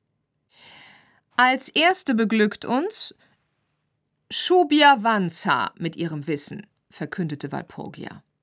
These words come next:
Bibi merkte, wie Schubia zusammenzuckte,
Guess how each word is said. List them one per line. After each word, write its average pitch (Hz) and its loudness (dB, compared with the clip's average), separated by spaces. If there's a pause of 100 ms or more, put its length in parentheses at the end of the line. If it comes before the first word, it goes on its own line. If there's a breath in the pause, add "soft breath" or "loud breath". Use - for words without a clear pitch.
(1160)
Bibi 254 2
merkte, 202 -2
wie 202 -2
Schubia 196 -4
zusammenzuckte, 185 -4